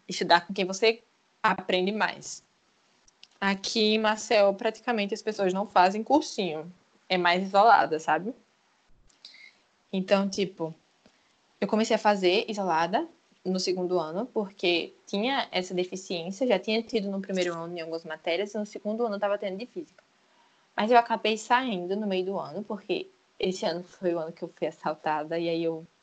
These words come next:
criei um trauma, um bloqueio, eu não conseguia andar na rua direito, e eu precisava pegar muito ônibus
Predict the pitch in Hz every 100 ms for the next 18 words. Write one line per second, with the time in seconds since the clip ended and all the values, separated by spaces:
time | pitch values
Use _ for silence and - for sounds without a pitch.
0 | _ - 180 170 196 - 156 175 247 _
1 | _ _ 175 170 180 - 170 175 175 175
2 | 180 175 165 160 156 165 165 160 180 165
3 | 170 - 185 185 180 165 165 170 160 170
4 | 185 202 160 180 294 -